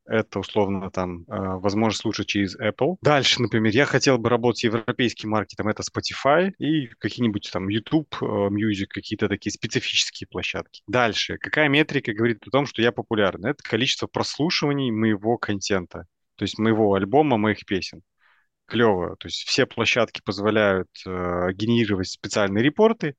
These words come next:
из которых я могу понимать, как много и какие страны меня слушают, насколько я популярен. Если с точки зрения качества производимого контента, то мне будет интересно посмотреть на метрики, а, дослушиваемости моих песен. То есть, условно, у меня песня там три минуты,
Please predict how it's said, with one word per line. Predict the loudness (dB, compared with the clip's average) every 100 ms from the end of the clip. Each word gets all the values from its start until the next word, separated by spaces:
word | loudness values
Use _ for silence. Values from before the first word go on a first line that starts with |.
| _ -10
из |
которых | -4 2 4 4
я | 2 2
могу | 0 -2
понимать, | -2 0 2 0 0
как | 0 0 0 -4 -4
много | 0 4 4 4 2 -2
и | -8
какие | -8 -6 -4
страны | -2 0 2 2 0 -4
меня | -2 0 0
слушают, | 2 2 2 -4
насколько | -2 0 2 2
я |
популярен. | 2 -2 0 0 -2 0
Если | 4 4 2
с | 2
точки | 2 2
зрения | 2 4 4
качества | 6 6 4 2
производимого | -2 0 0 0 0 0 -2
контента, | -4 -6 -2 -4 -4 -8
то | -2
мне | 2 2
будет | 2 0
интересно | 0 2 2 2
посмотреть | -4 0 2 2
на | 2
метрики, | 2 2 -2 -8 -8 -8 -6
а, | -4 0
дослушиваемости | 0 2 4 2 2 0 0 -2 -2
моих | 0 0 2
песен. | 0 0 -10
То | -14
есть, | -8
условно, | -2 0 0
у |
меня | 0
песня | 0 0 0 -4
там | -4 -4
три | 0 0
минуты, | 0 0 2 0